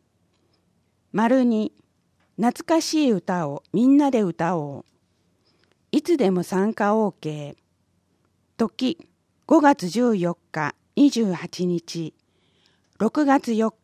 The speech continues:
日、十八日。各水曜日。なお、以降、開催日はお問い合わせください。十四時三十分から十六時。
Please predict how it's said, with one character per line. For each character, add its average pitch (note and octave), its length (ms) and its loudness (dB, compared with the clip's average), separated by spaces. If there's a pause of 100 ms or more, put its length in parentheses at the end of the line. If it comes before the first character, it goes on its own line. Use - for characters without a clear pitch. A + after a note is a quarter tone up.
日、 F3 240 -6 (420)
十 B3 220 0
八 A3 340 -4
日。 E3+ 500 -6 (720)
各 D4+ 280 -2
水 G#3+ 360 -4
曜 F#3 260 -2
日。 D3+ 260 -14 (880)
な A3+ 240 0
お、 D3+ 180 -8 (400)
以 C4+ 140 -4
降、 G3 500 -4
開 B3 200 -2
催 B3+ 360 -2
日 D#3+ 140 -6
は D3 220 -6 (100)
お F3 80 -6
問 G#3+ 200 -2
い G#3+ 80 -2
合 G3 100 0
わ G3+ 60 -2
せ F#3 160 -8
く E3+ 120 -10
だ E3 100 -10
さ D#3+ 200 -8
い。 D3 140 -14 (1160)
十 C#4 300 2
四 D4 160 4
時 G3+ 100 -6
三 A3 280 -2
十 B3+ 180 -4
分 E3 360 -6
か D#3 140 -10
ら D3+ 200 -8 (140)
十 B3+ 280 0
六 A#3 280 -2
時。 D3 240 -14